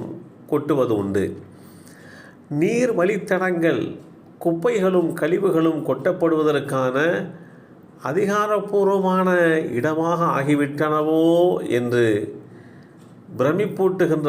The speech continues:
வகையிலே சில செயல்பாடுகள் அமைந்து விடுகின்றன. ஒரு ஊரில் என்றில்லை, பெரும்பாலான ஊர்களில்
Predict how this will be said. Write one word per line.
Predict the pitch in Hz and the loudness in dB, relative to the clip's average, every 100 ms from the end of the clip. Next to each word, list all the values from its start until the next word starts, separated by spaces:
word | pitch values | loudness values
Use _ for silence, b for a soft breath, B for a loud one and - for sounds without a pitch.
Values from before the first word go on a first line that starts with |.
| 123 | 0
வகையிலே | 120 139 135 123 110 95 - | 0 2 0 2 2 0 -2
சில | - - 113 110 | -6 -4 -2 -2
செயல்பாடுகள் | 101 117 131 117 101 95 120 | -2 -2 -2 -2 -2 -2 -2
அமைந்து | 92 98 98 | -2 -2 -2
விடுகின்றன. | 92 85 92 82 85 87 - - B B B B B B B B - - - 196 | -2 -2 -2 -4 -2 -4 -6 -16 B B B B B B B B -20 -20 -4 2
ஒரு | 196 180 202 | 4 4 4
ஊரில் | 220 190 135 - - - - - - - - - - - - - - 160 | 4 2 0 -4 -8 -16 -20 -20 -20 -20 -20 -20 -20 -20 -20 -12 -4 -2
என்றில்லை, | 151 135 117 101 90 - - - - - - - - - | 0 0 2 0 -2 -10 -18 -20 -20 -20 -20 -20 -20 0
பெரும்பாலான | 170 196 214 226 226 226 233 233 214 170 | 2 2 0 0 2 2 2 2 2 4
ஊர்களில் | 220 170 160 139 120 | 4 4 2 2 0